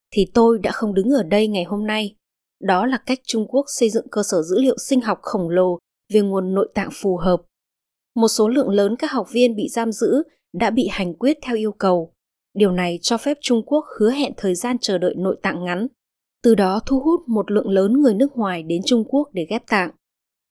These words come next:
Nhiều khán giả cho biết bộ phim tài liệu đã truyền tải những thông điệp sâu sắc và thật sự gây sốc. Một số nói rằng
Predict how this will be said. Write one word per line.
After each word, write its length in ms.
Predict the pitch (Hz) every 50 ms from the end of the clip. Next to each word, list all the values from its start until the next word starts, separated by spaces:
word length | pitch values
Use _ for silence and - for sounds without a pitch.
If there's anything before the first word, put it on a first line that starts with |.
| _ -
Nhiều 140 | 240 247 226
khán 220 | - - 214 247
giả 200 | 240 277 262 196
cho 180 | - - 247 240
biết 360 | 226 269 285 320 339 - -
bộ 140 | - 240 233
phim 220 | - 214 - 285
tài 160 | - 254 202
liệu 260 | 185 180 190 185 - -
đã 140 | - - -
truyền 260 | - - 254 214 175
tải 260 | - - 180 160 156
những 140 | 156 175 214 -
thông 160 | 262 262 233
điệp 120 | 214 196 -
sâu 280 | - - - 262 254
sắc 260 | 247 - - 311 320 - - -
và 100 | - 170 -
thật 140 | - 170 - - -
sự 160 | 185 147 180
gây 140 | 220 220 214
sốc. 260 | - - 302 311 302 _ _ _ _ _ _ _ _ _ _ _ -
Một 100 | 240 240
số 200 | - - 233 -
nói 200 | 226 226 220 240
rằng 320 | 240 - 254 226 202 185